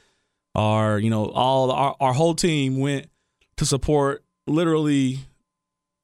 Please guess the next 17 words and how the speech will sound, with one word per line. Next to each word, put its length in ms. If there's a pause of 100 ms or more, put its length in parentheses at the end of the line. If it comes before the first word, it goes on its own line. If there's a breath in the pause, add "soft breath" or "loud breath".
(200)
the 160
real 360
Army 300
folks, 460
the 100
Special 380
Forces, 520
the 140
Rangers, 720
the 100
Navy 360
seals. 380
We 100
had 180
scientists. 640
We 100
had 400